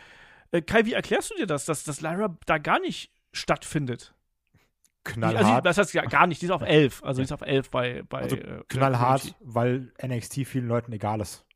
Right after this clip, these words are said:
Speaker 2: Und also,
Speaker 1: Okay.
Speaker 2: d-, das merkst du ja auch, das In-, Interesse an N X T, auch wenn wir es dann auch loben und man auch merkt, dass die Leute sich wieder mehr mit N X T anfreunden nach dem Two Point Oh Schock, ne? Dann hast du noch, dann auch,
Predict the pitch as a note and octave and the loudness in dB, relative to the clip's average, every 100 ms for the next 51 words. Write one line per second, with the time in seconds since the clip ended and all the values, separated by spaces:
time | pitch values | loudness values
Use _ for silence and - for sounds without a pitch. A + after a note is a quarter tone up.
0 | _ _ _ - A#2 B2+ A#2 - _ _ | _ _ _ -8 -6 -2 -2 -4 _ _
1 | - A#2+ G#2+ A#2+ C3 - B2+ A2 A#2 - | -12 -6 -2 2 0 0 0 0 -2 -6
2 | - D3 - B2 A#2+ C3 - A2+ A2 G#2 | -12 -12 -8 -4 -2 -2 -4 -8 -8 -8
3 | - - D3 C#3+ _ _ - A#2+ A2 B2+ | -10 -6 -4 -4 _ _ -4 -4 -2 -2
4 | A#2+ A#2+ A2+ A#2+ A2+ G2+ _ _ B2 A2 | -2 -2 -4 -8 -8 -10 _ _ -4 0
5 | C3 D3+ D3+ D#3 - _ _ A2+ A#2+ A2+ | 2 2 0 -8 -10 _ _ -6 -6 -6
6 | G#2+ A#2 B2 C3+ C3 - A#2 A#2 - - | -8 -4 0 -2 -2 -6 -6 -6 -12 -16
7 | _ _ - - - - A#2 A#2 B2+ C3+ | _ _ -20 -18 -16 -8 0 4 4 2
8 | - B2+ B2+ A#2 _ _ _ A2+ A2+ A#2 | 0 0 0 -4 _ _ _ -16 -16 -10
9 | B2+ A#2 A#2+ A2 A#2 A2 - A#2 G2 C#3+ | -4 -2 -2 -4 -6 -8 -10 -12 -8 -8
10 | - B2 B2+ C3+ B2+ C3 A#2+ B2+ - - | -8 -2 0 0 -4 -8 -4 -4 -6 -4
11 | B2 A#2+ A2+ - - _ D3+ B2 C3 B2 | -4 -4 -10 -18 -20 _ -8 -2 -2 -2
12 | - C3+ C3+ - C3+ C3+ - A2+ C#3+ D3 | -2 -2 -2 0 0 0 -8 -10 -10 -10
13 | _ _ - A2 A#2+ B2+ B2 B2+ - _ | _ _ -8 -4 -4 -4 -4 -4 -8 _
14 | _ - A#2+ B2 A#2+ | _ -6 -6 -4 -6